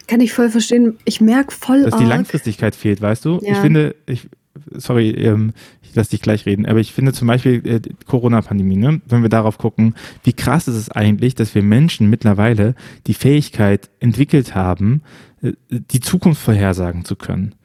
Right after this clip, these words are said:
Speaker 2: Also zu sagen, aufgrund unserer Datenbasis können wir sagen, dass ab dann und dann zum Beispiel die Infektionszahlen wieder steigen, dass das und das passiert.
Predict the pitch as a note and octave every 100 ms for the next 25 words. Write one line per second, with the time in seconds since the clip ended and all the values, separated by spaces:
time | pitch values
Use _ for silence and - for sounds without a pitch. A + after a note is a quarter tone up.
0 | _ _ _ - A#2 A#2 - A2+ G#2+ B2
1 | D3 - - D3 D#3+ - B2+ A#2+ G#2 G2+
2 | C3 - B2 G2 F2+ F#2+ B2 - C3 B2+
3 | A#2 G#2 G2 C3 D3 A#2 B2 - - -
4 | - A#2+ C3+ A#2 A2 C3+ D3+ - _ -
5 | A#2+ A#2 B2 A#2+ A2+ B2 - B2+ B2 -
6 | G2+ F#2+ F#2+ F#2+ - F#2+ F#2+ F#2+ G2 A#2
7 | - A2+ A2+ G2 A#2 - - -